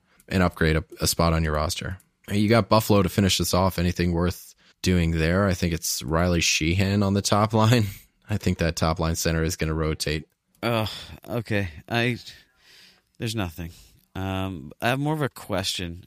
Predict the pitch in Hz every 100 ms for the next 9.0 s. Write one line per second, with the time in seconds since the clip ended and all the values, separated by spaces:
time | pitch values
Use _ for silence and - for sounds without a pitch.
0 | - 76 82 85 95 82 - 110 98 -
1 | 104 101 101 113 110 - 151 156 - -
2 | _ _ - 156 147 185 185 - 185 190
3 | 175 139 151 143 143 139 135 131 127 120
4 | 120 117 117 104 - - - _ _ _
5 | _ _ _ _ 107 - 135 139 147 147
6 | 139 131 - - - - - - 127 127
7 | 127 127 131 123 120 - - - 117 104
8 | - 107 101 98 92 90 - - -